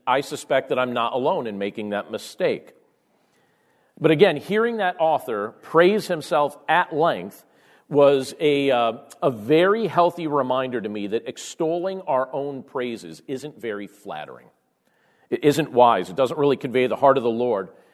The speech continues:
And it doesn't really convey what the, the Lord wants to demonstrate through us. And it reminds me of a portion of Scripture from Proverbs twenty-seven. When you look at verse two, there it says, "Let another praise you, and not your own mouth, a stranger, and not your own lips."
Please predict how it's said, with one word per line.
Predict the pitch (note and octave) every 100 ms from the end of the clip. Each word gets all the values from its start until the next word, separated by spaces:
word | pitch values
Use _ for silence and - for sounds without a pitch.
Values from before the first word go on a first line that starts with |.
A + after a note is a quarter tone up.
| _ -
And | C#3+ C3 B2+
it |
doesn't | F#3+ F#3+ F#3
really | E3+
convey | D3+ E3 D#3
what | D#3 D#3
the, | D3+ -
the | D#3+
Lord | D3 D#3
wants | D3 D#3 -
to | D3
demonstrate | D#3 E3 - E3 C#3 -
through | F#3+ F#3
us. | D3+
And |
it | D#3
reminds | D#3+ D#3 G3 G3+
me | F#3+
of | D3
a | C#3
portion | F3 D#3+ D3
of | -
Scripture | F#3 D3+ D3+
from | D#3 C3
Proverbs | D#3+ D#3 D#3 B2+
twenty-seven. | - D3+ C#3 - D3+ C3+ G#2 - _ _
When | D#3
you |
look | D#3+ G3+
at |
verse | F#3 G3 -
two, | G#3 F#3
there | D#3+ F#3
it | F3
says, | - D#3 - - -
"Let | D#3+ G3
another | F#3 F#3+ B3 B3+
praise | - A#2+ E2+ D2+
you, | D2 - _ _ _
and | D#3+
not | A3+ B3+
your | A3 -
own | F3 F#3 E3
mouth, | E3+ F#2 - _ _ _ _
a | C#3+
stranger, | - F#3 G#3 G#3+ B2 A#2 B2 _ -
and | C#3+
not | C#3 D#3 -
your | D3 D#3
own | C#3 C3 B2 A2 -
lips." | A2 - - -